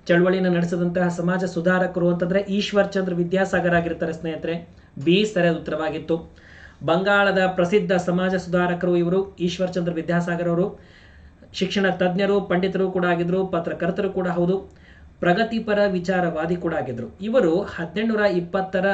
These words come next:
ಸೆಪ್ಟೆಂಬರ್ ಇಪ್ಪತ್ತಾರರಂದು ಮಿಡ್ನಾಪುರ್ ಜಿಲ್ಲೆಯ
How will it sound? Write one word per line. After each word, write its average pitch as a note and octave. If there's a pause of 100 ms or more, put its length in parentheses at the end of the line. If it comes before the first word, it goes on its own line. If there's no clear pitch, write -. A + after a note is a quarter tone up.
(100)
ಸೆಪ್ಟೆಂಬರ್ F3+ (100)
ಇಪ್ಪತ್ತಾರರಂದು F3 (360)
ಮಿಡ್ನಾಪುರ್ G3+
ಜಿಲ್ಲೆಯ F3+